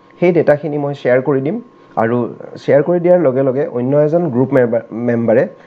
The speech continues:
যিকোনো এটা জাগাৰ পৰা সেই বস্তুখিনি একচেছ কৰিব পাৰিব বা সেই ডকুমেণ্টখিনি একচেছ কৰিব পাৰিব। সেই কনচেপ্টটোৱে,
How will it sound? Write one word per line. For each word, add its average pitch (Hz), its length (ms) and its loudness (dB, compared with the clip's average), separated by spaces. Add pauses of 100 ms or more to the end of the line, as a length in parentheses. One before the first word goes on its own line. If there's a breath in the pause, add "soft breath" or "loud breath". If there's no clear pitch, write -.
(140 loud breath)
যিকোনো 123 400 0
এটা 160 280 2 (460)
জাগাৰ 117 280 2
পৰা 127 240 -4 (240)
সেই 135 100 -8
বস্তুখিনি 123 500 -2 (140)
একচেছ - 300 -6
কৰিব 104 260 0
পাৰিব 98 340 -2 (280 loud breath)
বা 156 140 -6
সেই 170 100 2
ডকুমেণ্টখিনি 127 640 0
একচেছ 110 320 -4
কৰিব 98 240 -4
পাৰিব। 98 320 -4 (340 loud breath)
সেই 185 100 -2
কনচেপ্টটোৱে, 151 540 0